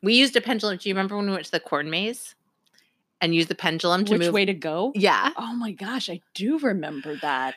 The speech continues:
Speaker 1: Yeah, so just for fun, one year
Speaker 2: <laughs>
Speaker 1: we went to a corn maze around Halloween, and we were with a, some gals from our women's circle,
Speaker 2: Yep.
Speaker 1: and, um, one of them had a pendulum, and we decided we're gonna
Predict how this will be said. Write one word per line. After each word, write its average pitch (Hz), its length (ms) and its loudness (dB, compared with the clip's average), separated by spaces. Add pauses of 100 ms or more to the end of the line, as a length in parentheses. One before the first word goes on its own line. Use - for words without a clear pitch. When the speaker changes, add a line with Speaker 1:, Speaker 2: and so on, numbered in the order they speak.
Speaker 1:
Yeah, 240 320 4
so 233 140 -4
just 208 220 2
for 277 140 4
fun, 247 460 4
one 240 180 8
year 226 640 8
Speaker 2:
<laughs> - 80 8
Speaker 1:
we 240 80 8
went 240 180 8
to 247 80 4
a 233 80 4
corn 247 340 6
maze 233 380 6
around 226 260 4
Halloween, 214 680 4 (100)
and 196 380 6
we 190 80 6
were 185 140 6
with 185 260 4
a, 202 160 4 (180)
some 220 200 -2
gals 202 300 4
from 233 140 0
our 247 120 8
women's 202 320 2
circle, 185 440 2
Speaker 2:
Yep. 226 180 -6 (380)
Speaker 1:
and, 180 540 2
um, 165 260 4
one 170 140 4
of 180 80 2
them 208 80 2
had 214 140 2
a 196 40 2
pendulum, 202 640 4
and 165 80 0
we 170 100 4
decided 175 520 2
we're 180 240 -4
gonna 226 260 4